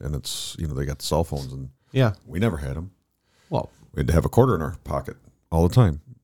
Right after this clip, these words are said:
Speaker 1: We had to call home.
Speaker 2: <laughs> in
Speaker 1: Gotta
Speaker 2: case we had to call home.
Speaker 1: Exactly.
Speaker 2: Yeah.
Speaker 1: Um,
Speaker 2: Um,
Speaker 1: you guys,
Speaker 2: well,
Speaker 1: if you guys know what that means, having a quarter in your pocket, you drop a, drop a quarter.
Speaker 2: I remember when it used to be a dime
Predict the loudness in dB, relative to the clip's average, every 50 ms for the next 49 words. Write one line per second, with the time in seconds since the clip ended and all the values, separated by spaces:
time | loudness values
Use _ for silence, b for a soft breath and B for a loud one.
0 | _ _ _ -8 -8 -6 2 4 4 4 8 6 4 4 4 _ 0 2 2 4
1 | 2 2 2 2 0 0 0 -2 0 2 2 4 4 4 2 2 0 -4 -10 -2
2 | 0 0 0 2 0 -4 -6 -6 B B B B B B B B B B B B
3 | 2 6 8 10 10 12 10 10 8 4 0 -8 B B B B B B 4 8
4 | 10 10 12 12 12 10 10 8 8 6 6 4 0 -4 _ 4 8 8 8 8
5 | 8 4 2 0 0 2 2 4 6 6 8 8 8 8 6 4 4 4 4 4
6 | 4 2 2 2 2 2 2 2 0 2 2 4 4 2 0 -2 0 -2 -2 -2
7 | -2 -6 -12 -14 -20 -18 -8 -6 -4 -4 -4 -6 -8 -10 _ _ 2 2 2 2
8 | 0 2 2 2 2 0 -4 -4 -2 2 4 4 4 4 4 2 2 2 2 2
9 | 4 4 2 2 0 0 -2 0 0 0 2 2 0 0 -2 -2 0 0 0 -2
10 | -2